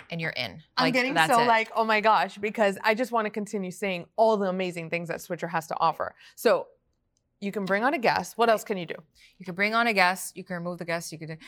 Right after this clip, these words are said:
Speaker 1: you can do it like
Speaker 2: <laughs>
Speaker 1: this.
Speaker 2: You can edit.
Speaker 1: You can, you're ed-, well, this is being edited in real time. So you,
Speaker 2: Yes.
Speaker 1: or you're editing on, you know, a Switcher essentially is a, an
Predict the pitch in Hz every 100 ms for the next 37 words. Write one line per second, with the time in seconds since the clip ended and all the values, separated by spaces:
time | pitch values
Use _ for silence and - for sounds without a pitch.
0 | - 214 220 190 233 214 208 190 185 185
1 | 226 - - 240 220 - 180 190 190 311
2 | 190 208 208 208 - 208 - 220 214 220
3 | 185 - 214 254 202 202 185 180 175 165
4 | 160 151 196 139 156 180 170 175 180 -
5 | 185 185 185 - 190 196 185 180 180 185
6 | - - 202 - 247 427 - 415 254 247
7 | 240 220 196 185 190 - 175